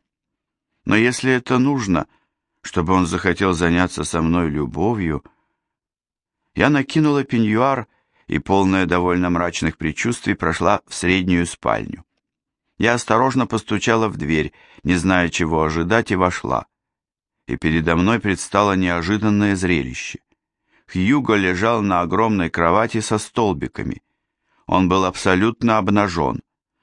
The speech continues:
Одни только бёдра были прикрыты сложенной простынёй. Первый раз я могла разглядеть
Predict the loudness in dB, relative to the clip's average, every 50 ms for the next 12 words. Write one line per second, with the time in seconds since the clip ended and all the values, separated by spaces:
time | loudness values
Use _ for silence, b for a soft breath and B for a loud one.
0 | b b b b -2 0 2 2 2 2 4 2 2 2 0 0 0 0 2 2
1 | 2 2 2 2 0 0 0 0 0 0 0 0 -2 -2 -6 -4 -4 -2 -2 -2
2 | -2 0 0 -2 -2 -4 -6 -4 0 2 2 2 2 2 2 2 2 0 -2 -4
3 | -6 -6 -6 -6 -4 -2 -2 0 -2 -4 -6 -8 _ _ _ _ _ _ _ _
4 | _ _ _ _ _ _ _ _ _ _ _ 0 2 2 4 4 2 2 2 0
5 | 0 -2 -2 -2 0 2 2 2 2 2 2 2 2 0 0 -2 -2 -4 -2 -2
6 | -2 -2 -4 -4